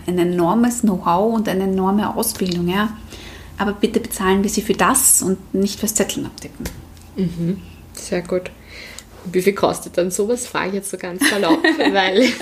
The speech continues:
Speaker 2: sich die Frage wahrscheinlich auch viele stellen, denken sich, "Boah, jetzt muss ich da in ein wahnsinnig teures System investieren, das kann ich mir jetzt als K M U, als Kleinunternehmerin nicht leisten."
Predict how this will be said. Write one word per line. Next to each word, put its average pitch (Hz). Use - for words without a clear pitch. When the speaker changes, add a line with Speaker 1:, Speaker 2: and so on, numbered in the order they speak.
Speaker 2:
sich 240
die 262
Frage 220
wahrscheinlich 220
auch -
viele 214
stellen, 214
denken 208
sich, 208
"Boah, -
jetzt 196
muss 202
ich 214
da 214
in 202
ein 196
wahnsinnig 208
teures 214
System 214
investieren, 208
das 214
kann 175
ich 190
mir 202
jetzt 196
als 196
K 185
M 185
U, 214
als 185
Kleinunternehmerin 208
nicht 185
leisten." 202